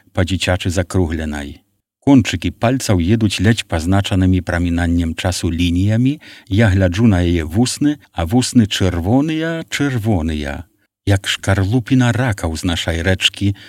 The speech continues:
калі ўжо пройдуць яны праз ачышчальны круг кіпячай вады. Я ніколі не бачыў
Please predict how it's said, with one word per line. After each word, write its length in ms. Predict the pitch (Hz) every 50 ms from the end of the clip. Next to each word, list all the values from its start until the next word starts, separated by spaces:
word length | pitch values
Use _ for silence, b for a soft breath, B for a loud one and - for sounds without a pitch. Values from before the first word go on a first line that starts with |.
| B B -
калі 240 | - 98 101 101
ўжо 160 | 98 87 101 98
пройдуць 600 | - - 107 123 131 123 113 98 104 95 - -
яны 260 | 95 90 95 104 110
праз 320 | 101 - 110 98 95 - -
ачышчальны 800 | - 98 - - 98 - - - - 110 104 98 90 92 87
круг 560 | - - - 92 92 98 98 90 - - - - _ _ _
кіпячай 560 | - - - - - 107 98 - - 87 85
вады. 400 | 78 87 85 76 76 73 - - _ _ _ _ _ _ _ _ _ _ _ _ _ _ _ _ _ _ _ _ _ _ _
Я 160 | 98 95 101
ніколі 380 | 101 98 - - 131 139 160
не 180 | 165 170 170 147
бачыў 540 | 113 85 78 71 - - - 78 69 69